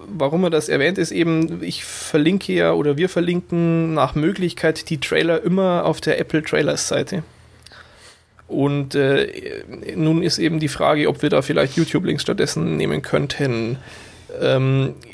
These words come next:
ich erkläre mal, warum wir, äh, da immer Apple-Links nehmen. Das hat einen relativ simplen Grund eigentlich. Die sind stabil.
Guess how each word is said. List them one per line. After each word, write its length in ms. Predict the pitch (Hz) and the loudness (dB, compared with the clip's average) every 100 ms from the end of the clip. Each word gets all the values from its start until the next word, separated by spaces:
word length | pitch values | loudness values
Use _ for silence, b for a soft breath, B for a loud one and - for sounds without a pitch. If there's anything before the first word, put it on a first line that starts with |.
| - - | -20 -6
ich 320 | 165 - - | -6 -4 -2
erkläre 720 | 135 - 143 143 170 220 190 | -2 -2 -2 -2 0 0 -2
mal, 460 | 170 151 147 156 175 | -2 0 0 0 -4
warum 720 | 160 127 135 208 233 185 170 | -4 -2 0 0 0 -4 -2
wir, 540 | 160 151 151 - - - - | 0 0 0 -2 -6 -12 -14
äh, 140 | 175 165 190 | -10 -10 -4
da 160 | 139 143 | -2 0
immer 200 | 147 - | 0 0
Apple-Links 580 | - 139 139 139 - 139 | 0 0 0 -2 -4 -2
nehmen. 360 | 131 127 147 - - | 0 0 -4 -6 -6
Das 200 | 135 - | -6 -2
hat 120 | 143 - - | -4 -6 -10
einen 140 | 170 | -6
relativ 460 | 160 147 196 - - | 0 2 2 0 -2
simplen 320 | 214 220 - | 0 0 0
Grund 200 | - 220 | 0 0
eigentlich. 380 | - 127 165 190 B B B B - | 2 2 2 0 B B B B -2
Die 100 | 143 | 0
sind 320 | 160 185 190 | 2 2 0
stabil. 600 | - 165 151 196 143 | 0 0 2 2 2